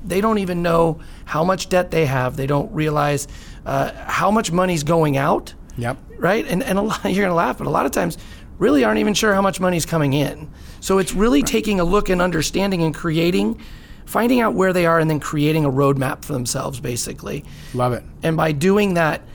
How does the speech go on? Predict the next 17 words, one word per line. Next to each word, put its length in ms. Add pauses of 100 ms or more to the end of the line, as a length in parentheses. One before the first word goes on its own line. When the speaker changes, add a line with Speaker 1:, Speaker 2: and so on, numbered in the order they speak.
(160)
Speaker 1:
making 420
more 460 (100)
well-informed 840
decisions, 680 (260)
that's 160
gonna 220
help 240
them 160
out 200 (320)
financially 760 (640)
and 320
stress 360
levels 360
wise 360
in 120
their 160
life. 420